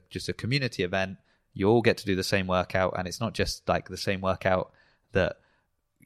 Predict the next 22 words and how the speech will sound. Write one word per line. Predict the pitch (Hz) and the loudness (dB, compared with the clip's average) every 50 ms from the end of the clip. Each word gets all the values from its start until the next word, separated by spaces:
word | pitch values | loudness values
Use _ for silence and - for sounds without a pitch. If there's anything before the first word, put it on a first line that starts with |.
| _ _ - | _ _ -6
like, | - 104 95 98 - - | -2 -2 -2 -2 -2 0
we | 107 101 | 0 0
do | 92 95 92 | 2 2 0
here, | 85 107 104 95 92 | 2 2 2 4 4
like, | 90 90 - | 4 6 8
"Oh, | 139 | 8
we | 110 101 104 | 8 8 6
all | 98 95 | 2 2
did | 95 98 92 | 0 -2 -4
the | 107 | -4
same | 101 - 113 113 | -2 0 0 2
workout | 120 123 123 - 127 | 2 2 2 2 2
on | 117 127 | 2 2
Wednesday," | 139 135 123 107 - - 85 90 87 - _ - | -2 -2 -2 -4 -6 -8 -8 -8 -10 -14 _ -4
but | - 101 | -2 -2
it | 90 85 | 0 0
would | 101 95 | -2 -2
be | - 104 98 | -2 -2 -2
like | 92 87 87 - - - | -2 -4 -6 -8 -10 -10
if | 92 90 - | -10 -8 -6
your | 101 95 | -6 -4
mum | 95 101 95 95 92 | 0 0 0 0 -2